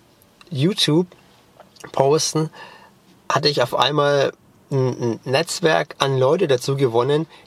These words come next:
die eben entweder über Kommentare oder die hatten mich dann auf YouTube gesehen und dann in echt angesprochen,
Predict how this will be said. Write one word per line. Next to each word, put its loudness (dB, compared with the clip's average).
die -2
eben 0
entweder 2
über 0
Kommentare 0
oder 0
die -4
hatten -4
mich -4
dann -2
auf -4
YouTube -4
gesehen 0
und 2
dann 0
in -4
echt -2
angesprochen, 2